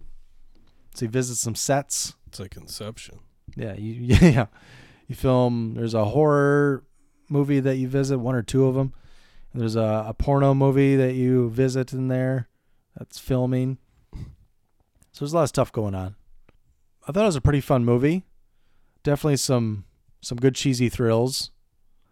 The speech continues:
Speaker 1: The drill makes an appearance in this one as a murder weapon.
Speaker 2: Oh, my.
Speaker 1: We get another driller killer
Speaker 2: We,
Speaker 1: after,
Speaker 2: we
Speaker 1: uh,
Speaker 2: love our driller,
Speaker 1: <laughs>
Speaker 2: dr-, dr-, driller killers.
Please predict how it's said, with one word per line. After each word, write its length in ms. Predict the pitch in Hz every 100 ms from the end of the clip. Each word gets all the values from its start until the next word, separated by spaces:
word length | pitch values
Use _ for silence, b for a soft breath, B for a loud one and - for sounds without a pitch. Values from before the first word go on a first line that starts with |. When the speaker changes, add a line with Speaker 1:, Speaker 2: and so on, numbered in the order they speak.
| _ _ _ -
Speaker 1:
The 80 | 123
drill 320 | 120 151 175
makes 300 | 135 113 -
an 60 | 113
appearance 420 | - 107 101 -
in 100 | 101
this 200 | 95 -
one 120 | 95
as 120 | 95
a 40 | 98
murder 260 | 98 95
weapon. 420 | 92 92 - 120 -
Speaker 2:
Oh, 160 | 113 127
my. 400 | 113 98 101 117
Speaker 1:
We 400 | 82 - - -
get 60 | 139
another 240 | 147 143
driller 340 | 104 131 214 202
killer 320 | 131 110 104
Speaker 2:
We, 60 |
Speaker 1:
after, 360 | 104 110 - 113
Speaker 2:
we 60 | 110
Speaker 1:
uh, 160 | 104
Speaker 2:
love 240 | 147 170 151
our 120 | 123
driller, 480 | 110 117 131 123 104 _ _
Speaker 1:
<laughs> 180 | -
Speaker 2:
dr-, 120 | 127 - - - - -
dr-, 1200 | 147 143 131 127 131 143 143 135 117 113 190 165
driller 520 | 139 156 180 175 135
killers. 840 | - 147 123 107 104 113 113 -